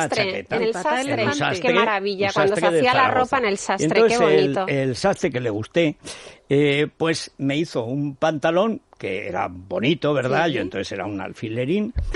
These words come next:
Speaker 2: Y entonces que empezaba aquí
Speaker 1: Claro.
Speaker 2: y, y acababa ahí
Speaker 1: Exacto.
Speaker 2: en unos zapatos de tacón cubano imponente, yo era altísimo en ese momento.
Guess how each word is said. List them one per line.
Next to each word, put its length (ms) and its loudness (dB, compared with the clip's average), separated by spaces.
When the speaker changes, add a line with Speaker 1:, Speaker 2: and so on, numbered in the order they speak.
Speaker 2:
Y 240 2
entonces 480 0
que 120 -2
empezaba 640 2
aquí 460 -2
Speaker 1:
Claro. 320 -10
Speaker 2:
y, 400 -2
y 140 -6
acababa 480 -2
ahí 180 0
Speaker 1:
Exacto. 240 -6
Speaker 2:
en 160 -6
unos 540 -4
zapatos 680 -2
de 120 -8
tacón 400 -6
cubano 460 -4
imponente, 600 -2
yo 120 -6
era 100 -10
altísimo 500 -10
en 80 -10
ese 160 -8
momento. 520 -4